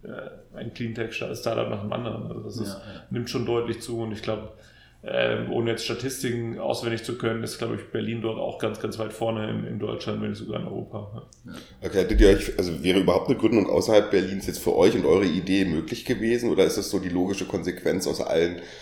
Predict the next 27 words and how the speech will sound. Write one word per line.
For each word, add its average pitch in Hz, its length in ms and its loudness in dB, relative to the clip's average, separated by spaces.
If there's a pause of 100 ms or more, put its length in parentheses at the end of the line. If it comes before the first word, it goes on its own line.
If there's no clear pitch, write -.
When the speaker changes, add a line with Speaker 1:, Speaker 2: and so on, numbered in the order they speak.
(160)
Speaker 3:
nur 98 200 2
Berlin 95 320 4
zumindest 90 320 -2
in 90 100 0
Deutschland 80 440 0
geht? 113 280 -4 (580)
Speaker 1:
Ähm, 113 580 -12 (280)
also 117 240 -10
wäre 127 260 0
schon, - 520 0
wäre 135 260 4
schon 139 240 2
möglich 185 340 2
gewesen, 117 440 0
würde 117 100 2
ich 117 80 -4
jetzt 117 140 -6
nicht 117 100 -6
ausschließen. - 1040 -6
Die 117 40 -12
Sache 123 280 -6
ist - 100 -6
halt, 117 160 2
also 110 180 -2
wir 113 120 -2
haben 123 120 -2
eigentlich 117 360 -4